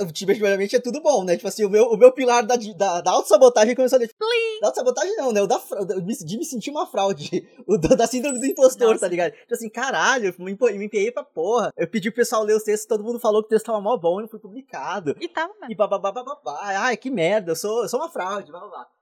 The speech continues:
Speaker 1: Tá bom, corta pra semana passada, eu, eu me envolvi num projeto que eu ia ter que dar uma palestra pra crianças, e daqui a pouco eu falo sobre esse proje-, essa,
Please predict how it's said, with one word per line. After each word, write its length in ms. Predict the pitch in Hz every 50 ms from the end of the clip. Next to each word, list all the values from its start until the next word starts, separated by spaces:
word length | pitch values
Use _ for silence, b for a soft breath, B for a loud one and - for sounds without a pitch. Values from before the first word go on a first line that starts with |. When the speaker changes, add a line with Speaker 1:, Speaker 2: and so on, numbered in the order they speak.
| _ _
Speaker 1:
Tá 100 | - - -
bom, 200 | 247 - - 294
corta 320 | - 277 302 311 330 311
pra 180 | 311 302 269 240
semana 280 | - 254 240 302 359 370
passada, 480 | 370 - - - 160 175 202 370 359 -
eu, 480 | 208 190 196 208 220 240 240 226 220 - - -
eu 140 | 196 185 180 -
me 100 | 214 240
envolvi 240 | 269 269 254 202 247
num 80 | 247 233
projeto 340 | 240 233 214 208 196 196 -
que 60 | 226
eu 60 | 214
ia 120 | 208 208 214
ter 80 | 220
que 60 | 208 185
dar 60 | 196
uma 80 | 190 185
palestra 360 | - 185 165 160 175 170 175
pra 120 | - 170 -
crianças, 420 | - 156 151 165 190 - 196 156
e 60 | 151
daqui 160 | 147 151 - 165
a 40 |
pouco 200 | 151 180 170 -
eu 40 | 165
falo 200 | - 147 139 156
sobre 180 | 151 - 135 156
esse 120 | - -
proje-, 200 | - 170 156 156
essa, 240 | - 147 143 -